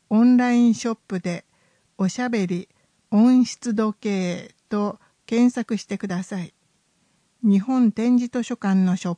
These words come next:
プでは、ライオンのおしゃべり温湿度計、二千九百八十円がありました。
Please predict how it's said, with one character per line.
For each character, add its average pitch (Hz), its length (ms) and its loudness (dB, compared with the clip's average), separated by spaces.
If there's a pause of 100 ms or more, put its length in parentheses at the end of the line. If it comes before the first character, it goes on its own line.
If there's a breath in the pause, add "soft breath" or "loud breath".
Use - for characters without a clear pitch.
プ 208 140 -6
で 190 160 -4
は、 170 260 -6 (320 soft breath)
ラ 214 160 0
イ 233 160 2
オ 220 140 2
ン 214 200 4
の 190 260 0
お 214 100 -4
し - 120 -6
ゃ 247 80 -4
べ 226 160 -2
り 190 280 -2
温 233 320 4
湿 - 280 -8
度 202 180 -4
計、 180 500 -8 (340)
二 202 160 4
千 240 320 -2
九 247 240 -6
百 190 280 -8
八 202 320 -8
十 214 280 -6
円 175 420 -6
が 196 220 -6
あ 185 60 -4
り 185 140 -4
ま 180 160 -4
し - 120 -14
た。 - 200 -16